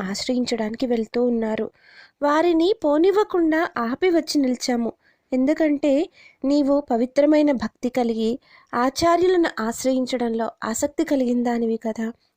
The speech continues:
నీకు ఇలాంటి ఆసక్తి ఎక్కువ కదా, శ్రీకృష్ణుడిని భక్తితో గానం చేసి ప్రణవ వాద్యాన్ని పొందేడా-, పొందుదాము. కేశి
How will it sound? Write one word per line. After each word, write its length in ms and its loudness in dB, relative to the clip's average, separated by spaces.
నీకు 240 -2
ఇలాంటి 600 -2
ఆసక్తి 420 -4
ఎక్కువ 300 -2
కదా, 340 -4
శ్రీకృష్ణుడిని 1000 -2
భక్తితో 540 0
గానం 380 -2
చేసి 560 -2
ప్రణవ 420 4
వాద్యాన్ని 640 0
పొందేడా-, 800 -2
పొందుదాము. 500 -2
కేశి 560 0